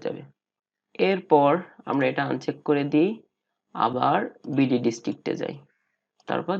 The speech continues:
জুম to layer দেই। আম, আপনারা সব টুলগুলো এক্সপ্লোর করে দেখেন। তারপরে আমাদের এই যে টুলটা একটু দেখাতে চাচ্ছি এখন, সেটা হচ্ছে এই যে এক্স ওয়াই টুল। এখানে যদি আপনি ল্যাট লং লেখেন তাহলে সেটা কোন জায়গায়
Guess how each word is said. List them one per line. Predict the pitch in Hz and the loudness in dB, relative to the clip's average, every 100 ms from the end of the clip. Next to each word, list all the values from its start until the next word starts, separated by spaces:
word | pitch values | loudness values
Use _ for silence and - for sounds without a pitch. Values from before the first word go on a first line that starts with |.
| 143 | 0
জুম | 131 123 | 0 0
to | 131 113 | -2 -2
layer | 120 123 156 | -4 -8 -8
দেই। | - 139 _ _ _ - | -10 -12 _ _ _ -4
আম, | 120 120 113 104 - - | 0 0 0 -4 -2 -2
আপনারা | 143 151 151 | 2 2 4
সব | 151 143 | 2 4
টুলগুলো | 165 156 160 170 | 4 6 8 6
এক্সপ্লোর | 151 - 160 147 147 | 6 2 4 6 6
করে | 143 | 4
দেখেন। | 135 131 160 160 190 | 4 2 2 2 2
তারপরে | 151 127 131 127 131 131 | 2 4 4 2 4 0
আমাদের | 127 120 123 127 | 0 -2 0 0
এই | 123 | 0
যে | 120 123 | -2 0
টুলটা | 123 123 123 | 0 2 0
একটু | 123 131 120 | 0 -2 0
দেখাতে | 123 131 135 | 0 -2 0
চাচ্ছি | 131 120 - 123 | 0 0 0 0
এখন, | 156 180 | 0 -2
সেটা | - - 139 | -2 -2 -2
হচ্ছে | 135 147 | -2 -2
এই | 120 | 0
যে | - | 0
এক্স | 143 - | 0 2
ওয়াই | 147 117 113 | 6 6 4
টুল। | 104 - _ _ _ - - _ _ | -2 -4 _ _ _ -20 -20 _ _
এখানে | 156 175 170 160 | 2 4 4 6
যদি | 160 156 | 6 6
আপনি | - 160 165 170 - _ - | 4 4 4 2 -8 _ 0
ল্যাট | 131 135 151 165 | 12 12 12 10
লং | 165 165 143 | 8 8 8
লেখেন | 143 147 143 214 - - _ - | 6 6 4 2 -6 -20 _ -2
তাহলে | 131 135 139 | 4 4 4
সেটা | 151 160 | 4 4
কোন | 175 180 | 6 6
জায়গায় | 156 143 | 8 6